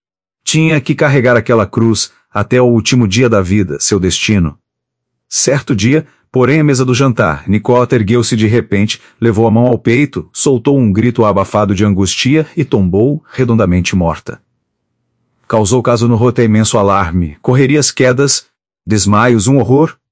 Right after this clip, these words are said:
Desfez-se ele num pranto sem fim, consolado pelos amigos de ocasião.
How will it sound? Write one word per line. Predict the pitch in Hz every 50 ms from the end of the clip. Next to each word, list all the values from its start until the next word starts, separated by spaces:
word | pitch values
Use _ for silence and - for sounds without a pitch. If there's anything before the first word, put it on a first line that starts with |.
| _ _ _ _ _ _ _ _ _
Desfez-se | - 80 - - - 180 214 - 196
ele | 151 143 147
num | 151 202 165
pranto | - - 135 139 131 156 131
sem | - 165 190
fim, | - - 135 117 101 87 - _ _ _ _ _ -
consolado | - 180 160 - 143 131 123 123 127 123 123
pelos | - 120 113 113 101 117
amigos | 113 107 110 120 127 104 101 104 92
de | 98
ocasião. | 107 101 - 113 107 92 98 104 92 82 73 -